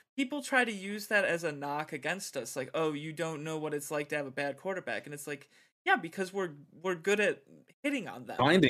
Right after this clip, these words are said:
Speaker 2: that, yeah, we're
Speaker 1: <laughs>
Speaker 2: Bart Starr, like, yeah, we're kinda, this is kinda just, uh, whatever it is, like, y'all should be trying to do it too. Like, the <laughs> league would be so much better if everybody just had twenty years of good quarterback play at a time. I would like it.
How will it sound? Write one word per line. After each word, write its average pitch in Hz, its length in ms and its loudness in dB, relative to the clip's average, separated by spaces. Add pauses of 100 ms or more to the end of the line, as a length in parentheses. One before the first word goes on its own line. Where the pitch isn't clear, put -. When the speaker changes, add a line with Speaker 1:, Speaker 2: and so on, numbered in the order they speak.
Speaker 2:
that, 120 140 8
yeah, 156 180 8
we're 135 420 8
Speaker 1:
<laughs> - 40 0
Speaker 2:
Bart 135 200 8
Starr, 165 520 10
like, 143 240 10
yeah, 165 140 10
we're 127 120 8
kinda, 156 460 6
this 143 160 2
is - 40 -8
kinda 147 240 4
just, 135 280 0
uh, 110 40 4
whatever 135 440 6
it 165 60 6
is, 143 440 6 (560)
like, 95 120 2
y'all 113 120 8
should 151 120 2
be 131 100 6
trying 151 240 2
to 131 40 6
do 127 220 6
it - 100 0
too. - 380 2
Like, 92 200 2 (180)
the 104 100 0 (320)
<laughs> - 240 -20
league 170 140 6
would 175 100 0
be 156 80 4
so 147 160 2
much 143 180 0
better 131 200 4
if 113 80 2
everybody 120 400 2
just 107 200 -6
had 98 280 2 (280)
twenty 110 300 -2
years 107 220 2
of 101 120 -6
good 101 160 -4
quarterback 98 540 2
play 95 160 2
at 95 60 2
a 98 60 -2
time. 98 420 -4
I 95 200 2
would 82 160 0
like 85 280 -4
it. - 100 -20